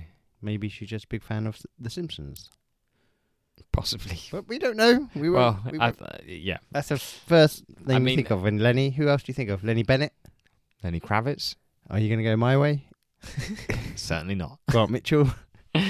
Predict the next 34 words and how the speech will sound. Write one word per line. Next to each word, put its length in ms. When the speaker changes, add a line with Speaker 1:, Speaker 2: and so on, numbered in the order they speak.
Speaker 2:
Uh, 320
<laughs> 400
stream 380
of 80
consciousness. 720
Um, 260
anyway, 260
so 320
Lenny 340
is, 240
uh, 400
Lenny 240
is 100
Irish, 480
and 160
that 140
will 160
play 160
into 220
a 20
little 200
Speaker 1:
Oh. 20
Speaker 2:
bit. 200
Speaker 1:
Mind 340
if 100
I 460
should 220
Saki 300
call 220
him 100
Mister 200
Fowler? 380
Speaker 2:
Oh, 60
not, 80